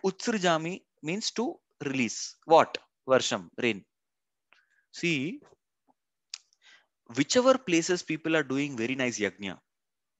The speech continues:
those are the places where the rainwater will fall. Yes.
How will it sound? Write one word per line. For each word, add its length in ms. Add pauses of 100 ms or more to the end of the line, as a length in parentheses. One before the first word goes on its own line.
(120)
those 260
are 80
the 120
places 580 (540)
where 240
the 160
rainwater 500
will 140
fall. 240 (1800)
Yes. 380